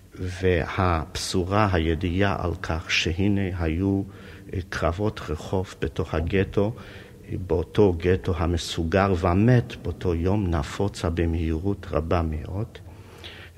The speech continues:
והיהודים הרגישו שהנה, אה, רק לאחר שנפלו היריות הראשונות ונפלו הגרמנים בגטו, הם התחילו להתייחס אל היהודים כאל בני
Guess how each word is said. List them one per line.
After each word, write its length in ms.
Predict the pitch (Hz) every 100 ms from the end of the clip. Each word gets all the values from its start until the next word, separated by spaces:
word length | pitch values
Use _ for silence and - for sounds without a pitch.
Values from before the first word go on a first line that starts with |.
| -
והיהודים 1080 | 92 92 90 78 - 98 92 92 98 123
הרגישו 680 | 123 110 90 92 110 - 98
שהנה, 520 | - 92 98 101 95
אה, 1040 | 90 82 85 - - - - - - 90 85
רק 400 | 92 104 104 -
לאחר 520 | 87 82 - - 98 92
שנפלו 840 | - - 80 82 82 - - 107 92
היריות 640 | 85 78 78 76 98 98
הראשונות 720 | 73 85 - 85 92 92 92 -
ונפלו 500 | 80 73 - 104 92
הגרמנים 680 | 82 80 87 85 98 104 85
בגטו, 560 | 80 - 87 - 101 - - - - -
הם 280 | 95 104 101
התחילו 680 | 92 - - 92 90 87 87 - - - -
להתייחס 880 | 85 87 78 - 82 - 80 -
אל 120 | 73 76
היהודים 460 | 76 78 - 78
כאל 240 | 78 - 78
בני 340 | - 78 71